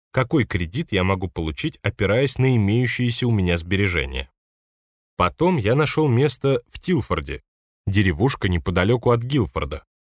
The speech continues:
которую можно было с относительно небольшими затратами переоборудовать под временное помещение ветклиники. В течение последующих десяти лет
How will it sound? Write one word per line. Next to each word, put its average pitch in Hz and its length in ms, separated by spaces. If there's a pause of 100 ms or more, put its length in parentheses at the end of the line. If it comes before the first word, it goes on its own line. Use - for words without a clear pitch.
(300)
которую 151 460
можно 135 300
было 135 200
с - 100
относительно 123 580
небольшими 107 640
затратами 76 720 (300)
переоборудовать 123 840
под 120 160
временное 127 520
помещение 98 640
ветклиники. 78 720 (800)
В - 60
течение 127 480
последующих 120 800
десяти 113 460
лет 95 340